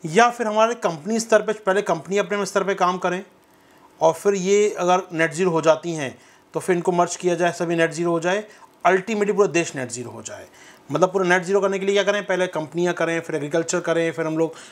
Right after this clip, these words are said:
अपना पशुपालन नेट zero करें, फिर पावर plant net zero करें और धीरे धीरे ऊपर आते आते पूरा देश net zero हो जाए, या पूरा देश net zero घोषणा कर दें हम लोग और फिर sector wise काम करें।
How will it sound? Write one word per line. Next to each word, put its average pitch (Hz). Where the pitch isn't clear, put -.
अपना 156
पशुपालन 170
नेट 165
zero 160
करें, 160
फिर 160
पावर 160
plant 165
net 160
zero 156
करें 165
और 190
धीरे 190
धीरे 220
ऊपर 202
आते 180
आते 185
पूरा 208
देश 175
net 143
zero 120
हो 117
जाए, 98
या 175
पूरा 202
देश 202
net 165
zero 185
घोषणा 180
कर 196
दें 185
हम 196
लोग 254
और 180
फिर 240
sector -
wise 165
काम 123
करें। 110